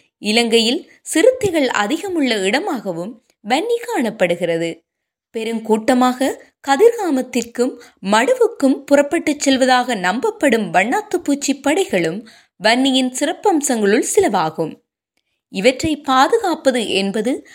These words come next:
வன்னியின் பொருளாதார வாழ்க்கையின் அடிப்படைகளை பாதுகாப்பதையும் மேம்படுத்துவதையும் பிரதான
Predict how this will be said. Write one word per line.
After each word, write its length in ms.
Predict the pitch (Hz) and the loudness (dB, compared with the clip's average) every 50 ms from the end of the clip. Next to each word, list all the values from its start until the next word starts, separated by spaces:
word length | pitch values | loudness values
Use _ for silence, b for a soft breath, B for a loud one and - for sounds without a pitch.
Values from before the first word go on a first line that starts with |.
| B B B B | B B B B
வன்னியின் 540 | - 190 214 220 233 254 247 240 240 233 226 | -2 0 0 2 2 0 0 0 -2 -2 -4
பொருளாதார 560 | 233 - 254 262 294 381 427 403 370 349 320 285 247 | 2 2 4 4 4 2 2 2 0 2 2 2 2
வாழ்க்கையின் 640 | 190 185 196 202 233 226 - 262 262 262 247 233 - | 4 4 2 2 0 -2 -2 0 0 0 0 -2 -2
அடிப்படைகளை 680 | - 208 214 247 330 - - 349 311 269 269 247 233 226 233 | 0 0 0 0 -2 -2 -2 -4 -2 0 0 0 0 -2 -2
பாதுகாப்பதையும் 920 | - 285 339 349 - 349 277 240 202 214 - 175 165 160 165 170 202 262 b b b b b b b b - | -4 -4 -4 -2 -4 -4 -4 -4 -4 -2 -2 -2 -2 -2 -4 -6 -8 -8 b b b b b b b b -4
மேம்படுத்துவதையும் 1080 | 190 214 254 302 466 523 508 415 320 277 277 - 240 208 196 180 180 180 226 277 285 | 0 2 2 2 2 0 -2 -2 -2 -2 -2 -2 0 0 2 2 2 0 0 -4 -4
பிரதான 380 | - 277 254 220 247 294 403 | -4 -4 2 2 2 2 2